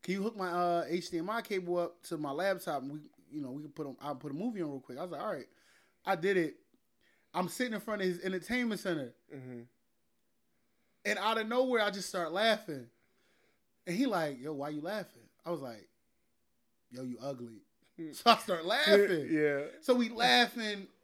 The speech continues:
Speaker 1: and nothing's happening and
Speaker 2: Oh,
Speaker 1: shit.
Speaker 2: so when, so when you're influenced, you become a bully.
Speaker 1: No, so fuck that. That was disrespectful.
Speaker 2: <laughs>
Speaker 1: So we laughing. Then I look at his entertainment center again.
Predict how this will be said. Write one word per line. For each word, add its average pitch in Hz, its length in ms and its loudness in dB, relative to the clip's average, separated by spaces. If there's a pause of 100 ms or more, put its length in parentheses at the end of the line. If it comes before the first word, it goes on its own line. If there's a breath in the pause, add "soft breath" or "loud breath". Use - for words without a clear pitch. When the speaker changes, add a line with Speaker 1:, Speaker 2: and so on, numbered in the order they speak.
Speaker 1:
and 185 460 0
nothing's 196 600 -2
happening 175 420 0
and 160 80 0
Speaker 2:
Oh, 165 140 6
Speaker 1:
shit. 147 80 0
Speaker 2:
so 175 80 6
when, 165 220 6
so 190 160 12
when 175 160 12
you're 202 200 12
influenced, 180 440 2
you 165 60 -2
become 156 340 0
a 151 60 2
bully. 151 420 6 (420)
Speaker 1:
No, 185 480 2
so 170 280 -2
fuck - 360 -2
that. 143 180 -4
That 147 80 -2
was 156 100 -4
disrespectful. 165 640 8 (280)
Speaker 2:
<laughs> - 300 4
Speaker 1:
So 185 560 4 (920)
we 151 140 -4
laughing. 170 680 0 (1040)
Then 240 160 0
I 208 120 0
look 214 360 0
at 196 120 2
his 180 300 -2 (140)
entertainment 202 760 0
center 175 340 -2
again. 156 600 -2